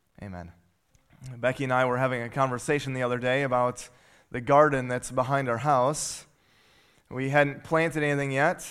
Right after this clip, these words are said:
but I was telling her and the kids that I'm really into gardening.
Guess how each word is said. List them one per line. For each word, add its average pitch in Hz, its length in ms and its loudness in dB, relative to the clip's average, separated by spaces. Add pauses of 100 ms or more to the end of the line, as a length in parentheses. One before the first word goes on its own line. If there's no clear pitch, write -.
(520)
but 139 320 2
I 156 140 6
was 165 160 0
telling 170 380 0
her 170 280 2
and 143 180 -2
the 135 120 -6
kids 135 720 -4 (600)
that 127 160 -2
I'm 139 280 0
really 170 400 2
into 151 360 -2
gardening. 120 680 0